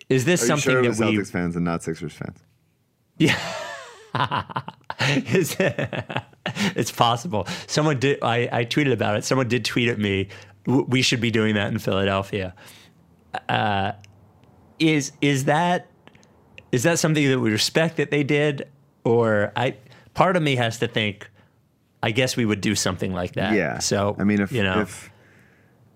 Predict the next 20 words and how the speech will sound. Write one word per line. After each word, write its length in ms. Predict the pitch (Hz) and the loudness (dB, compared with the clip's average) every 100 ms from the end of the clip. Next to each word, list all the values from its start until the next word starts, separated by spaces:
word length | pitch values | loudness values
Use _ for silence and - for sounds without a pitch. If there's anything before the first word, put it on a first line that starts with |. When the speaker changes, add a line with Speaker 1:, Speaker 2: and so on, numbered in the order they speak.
| _ - | _ -12
Speaker 2:
yes. 540 | - 113 90 - - - | -2 -2 -2 -6 -14 -16
<laughs> 100 | - | -6
If, 640 | 135 - - 123 - - - | -4 -4 -2 -4 -4 -10 -8
Speaker 1:
Yeah, 200 | - 101 - | -6 -6 -2
Speaker 2:
if 20 | |
one 100 | 120 | 0
Speaker 1:
okay. 220 | - 120 | 0 0
Speaker 2:
of 60 | 110 | 0
our 100 | 110 | 0
best 220 | 107 104 | -2 -2
players 340 | 104 98 95 | -2 0 0
for 180 | 95 95 | -2 -10
four 240 | 85 92 90 | -6 -2 -2
or 60 | |
five 240 | 87 85 85 | -2 -2 0
years 420 | 85 82 80 - - | 0 0 -4 -14 -10
went 220 | - 92 92 | -2 -2 -2
to 80 | |
Boston, 580 | 87 90 90 - 73 78 | -2 0 0 -2 -2 -4
Speaker 1:
<laughs> 60 | 80 | -8